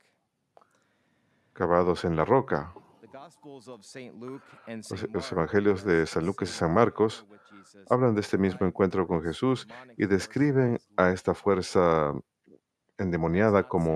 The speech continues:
Speaker 2: simply
Speaker 1: legión.
Speaker 2: two demons.
Speaker 1: No se trata sencillamente de
Speaker 2: What
Speaker 1: dos demonios.
Speaker 2: legion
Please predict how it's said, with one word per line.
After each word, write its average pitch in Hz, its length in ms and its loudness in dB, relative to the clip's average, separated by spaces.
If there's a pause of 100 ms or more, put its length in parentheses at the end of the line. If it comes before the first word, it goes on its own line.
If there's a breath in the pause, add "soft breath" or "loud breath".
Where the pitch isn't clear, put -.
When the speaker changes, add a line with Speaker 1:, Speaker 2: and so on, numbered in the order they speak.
(100)
Speaker 2:
simply 82 80 -2
Speaker 1:
legión. 95 380 2
Speaker 2:
two - 100 -16
demons. - 880 -20
Speaker 1:
No 98 200 -4
se - 120 -10
trata 90 280 -8
sencillamente 85 720 -4
de 78 100 -2
Speaker 2:
What 73 60 -6
Speaker 1:
dos 78 180 -4
demonios. 92 600 -2
Speaker 2:
legion - 120 -20